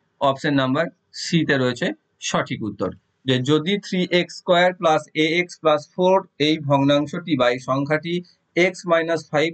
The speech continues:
দ্বারা সম্পূর্ণরূপে বিভাজ্য হয়, তাহলে এর মান হবে মাইনাস ফিফটিন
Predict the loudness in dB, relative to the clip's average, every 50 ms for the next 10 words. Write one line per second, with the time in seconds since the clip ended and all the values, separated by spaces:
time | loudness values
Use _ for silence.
0 | 0 0 2 4 4 2 2 0 0 0 0 -2 -4 -4 -2 -2 -2 0 0 0
1 | 0 0 0 0 0 0 -2 -2 -2 -2 -2 2 2 2 2 2 0 0 -2 -2
2 | -2 -2 -4 -4 -2 0 0 0 0 0 0 2 2 2 2 0 -2 0 0 0
3 | 2 2 2 2 2 2 0 -2 -2 -4 _ -8 -8 -8 _ -8 -8